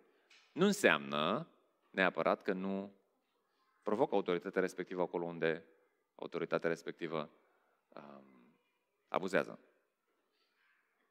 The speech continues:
Îl avem pe Apostolul Pavel, uh, spre exemplu, în, uh,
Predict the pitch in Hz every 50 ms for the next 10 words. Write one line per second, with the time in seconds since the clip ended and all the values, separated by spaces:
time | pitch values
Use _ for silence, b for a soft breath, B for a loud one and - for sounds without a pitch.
0 | _ _ _ _ _ _ _ _ _ _ _ _ _ _ _ _ _ _ _ -
1 | - 65 80 90 92 101 123 139 147 - 139 135 131 127 127 123 123 127 127 -
2 | - 139 135 139 208 202 101 80 65 - - - _ _ _ _ _ _ _ _
3 | _ _ _ _ _ _ _ _ _ _ - 82 76 76 76 73 73 73 73 71
4 | 71 - - - - 85 85 80 80 92 98 101 98 - 110 104 101 98 98 98
5 | 95 98 - - - 98 95 92 90 90 90 90 90 90 90 90 87 87 87 87
6 | 85 85